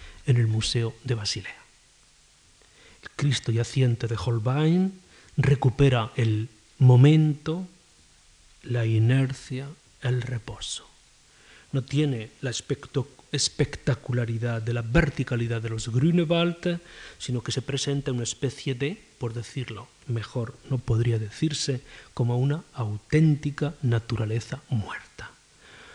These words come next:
o lo que se llamaría en términos técnicos una Stillleben.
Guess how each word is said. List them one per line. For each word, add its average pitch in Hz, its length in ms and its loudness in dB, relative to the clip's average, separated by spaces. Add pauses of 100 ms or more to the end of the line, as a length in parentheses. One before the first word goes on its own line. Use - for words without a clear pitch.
(260)
o 131 80 -6
lo 120 160 -2
que 113 280 -6
se - 180 -4
llamaría 113 380 0
en 110 100 0
términos 127 500 -2 (560)
técnicos 120 580 2
una 123 240 -2
Stillleben. 110 1400 0